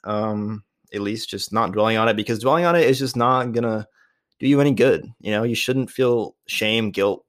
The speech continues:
for what happened. It, it, it happens, man. <laughs> It, like, it happens. It's, it's gonna be okay. But anyways, um,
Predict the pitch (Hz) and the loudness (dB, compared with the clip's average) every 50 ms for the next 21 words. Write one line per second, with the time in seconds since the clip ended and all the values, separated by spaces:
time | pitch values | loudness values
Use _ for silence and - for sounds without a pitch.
0 | _ - - 101 98 101 95 92 90 92 95 - 110 104 98 101 - - - 117 | _ -12 -10 -4 -2 -2 -2 -2 -2 -2 -2 -2 -4 -4 -4 -6 -6 -6 -6 -6
1 | 113 101 - _ - 120 131 120 113 113 117 127 131 131 127 117 107 92 95 92 | -6 -6 -8 _ -4 -2 -2 0 0 0 0 0 0 0 0 0 0 0 -2 -2
2 | 87 85 95 107 120 120 123 147 139 135 131 117 127 123 113 120 113 123 - - | -2 0 0 2 2 2 2 2 2 2 2 2 2 0 0 0 -2 -4 -4 -6
3 | - - - - - 95 - - - - - _ - - - - - _ _ _ | -8 -10 -10 -8 -8 -8 -8 -8 -12 -14 -14 _ -20 -20 -20 -20 -20 _ _ _
4 | _ _ _ - 131 127 123 127 123 113 - 98 67 110 113 110 139 151 139 113 | _ _ _ -2 -2 0 2 2 2 2 2 0 -2 0 0 2 2 2 2 2
5 | 92 78 - - - - - 117 113 107 101 98 87 85 - 107 | 2 0 -2 -8 -10 -8 -4 -2 -2 -2 -2 -4 -6 -10 -14 -16